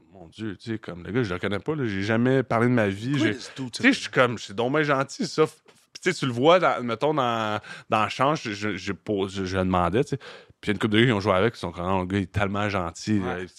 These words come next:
Speaker 1: sais, what a great guy, big heart. » Blablabla. Fait que je le connaissais pas avant, je... mais j'ai comme fait, « Wow. »
Speaker 2: Ouais.
Speaker 1: Tu sais, quel, vraiment un gars super gentil. Puis tu sais, il était pas obligé, là.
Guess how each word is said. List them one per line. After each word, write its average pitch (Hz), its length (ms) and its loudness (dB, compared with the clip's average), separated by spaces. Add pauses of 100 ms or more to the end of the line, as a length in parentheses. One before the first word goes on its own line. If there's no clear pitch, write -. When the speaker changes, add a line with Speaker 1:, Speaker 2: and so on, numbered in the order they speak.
(220)
Speaker 1:
sais, 95 80 -8
what 101 260 2
a 101 60 0
great 92 280 -4
guy, 104 560 0
big 107 280 0
heart. » 104 500 2
Blablabla. 101 380 2 (500)
Fait 131 140 4
que - 40 -20 (120)
je 131 160 -2
le 131 80 6
connaissais 175 360 4
pas 160 200 6
avant, 139 260 2
je... 117 120 -6 (100)
mais 131 640 2
j'ai 107 260 -6
comme 113 160 0
fait, « 110 200 -2
Wow. » 90 500 2
Speaker 2:
Ouais. 123 220 4
Speaker 1:
Tu - 60 -14
sais, 160 140 6
quel, 151 400 4 (280)
vraiment 147 420 4
un 160 220 6
gars 139 200 2
super 165 500 4
gentil. 143 540 2
Puis - 40 -18
tu - 60 -18
sais, 160 60 -2
il 135 40 4
était - 140 0
pas 165 100 0
obligé, 143 340 0
là. 147 160 -4